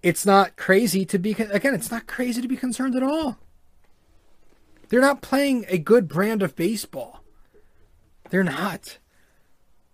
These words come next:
When you have a team that looks this good on paper, you should not be five and seven. I don't care how early it is. These hot starts can hurt you later when you're trying to win a division in September. It's never about the date to me. It's, it's just about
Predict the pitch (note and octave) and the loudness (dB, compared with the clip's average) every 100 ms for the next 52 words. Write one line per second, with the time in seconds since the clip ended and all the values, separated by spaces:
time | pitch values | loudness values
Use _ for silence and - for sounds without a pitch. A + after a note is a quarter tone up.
0 | _ _ _ _ E3+ G3+ B3 A#3+ - A#3 | _ _ _ _ -2 0 0 0 -2 -2
1 | A#3+ G3+ F3+ - D3+ F3 G#3 - G#3 F#3 | 0 0 -2 -4 2 4 4 2 0 0
2 | F3+ F#3+ A3 F3 G3+ - A#3 G3 G3 G#3+ | 0 0 -2 -4 -4 -4 -2 0 0 -2
3 | F#3+ - F3 F3 D#3 - D3+ E3 C3+ C#3 | -4 0 0 0 -4 -4 -4 -4 -8 -12
4 | D#3+ - F#3 E3+ E3+ - D#3 E3+ D#3+ D3 | -14 -14 -10 -8 -8 -8 -8 -6 -6 -6
5 | E3+ D#3+ B2+ - - _ _ _ _ _ | -8 -10 -14 -16 -18 _ _ _ _ _
6 | _ _ _ _ _ _ _ _ _ _ | _ _ _ _ _ _ _ _ _ _
7 | _ - _ _ _ _ _ _ _ _ | _ -20 _ _ _ _ _ _ _ _
8 | - F3+ - G3 F#3 - F3 F#3+ - - | -10 -8 -4 -4 -6 -6 -2 -2 -4 -12
9 | - _ _ _ D#3+ C#3+ F3 F3+ G3 D#3 | -14 _ _ _ -8 0 0 0 -2 0
10 | F3 F3 C#3 C#3 C#3 D#3+ D#3 D3+ D#3 D3 | 0 0 -2 -4 -4 -4 -2 -2 -2 -4
11 | C3+ D#3 E3+ D3+ C3+ B2 - C#3 B2+ A#2 | -2 0 0 -2 -4 -8 -6 -8 -8 -12
12 | - _ _ _ _ _ _ _ _ - | -16 _ _ _ _ _ _ _ _ -2
13 | E3+ F#3+ F3+ D#3 D3 C3 D3 D#3 D3+ - | 2 4 2 0 -4 -6 -4 -4 -6 -12
14 | B2+ A#2+ B2 D3 C3+ C#3+ - D3+ C#3+ C#3+ | -12 -12 -12 -12 -12 -10 -8 -6 -4 -6
15 | C3 | -6